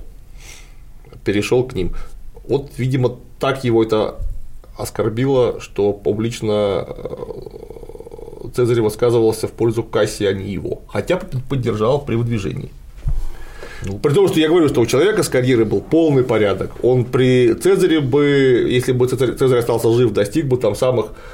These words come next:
Speaker 1: высот Рима вообще.
Speaker 2: Эпизод,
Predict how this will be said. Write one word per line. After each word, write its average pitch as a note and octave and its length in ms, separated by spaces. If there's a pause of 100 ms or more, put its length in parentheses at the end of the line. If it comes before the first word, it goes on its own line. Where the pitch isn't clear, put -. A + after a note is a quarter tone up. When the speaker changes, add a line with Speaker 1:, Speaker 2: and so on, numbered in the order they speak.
(180)
Speaker 1:
высот D#3+ 460 (1040)
Рима G2 240 (180)
вообще. - 380 (880)
Speaker 2:
Эпизод, A#2 480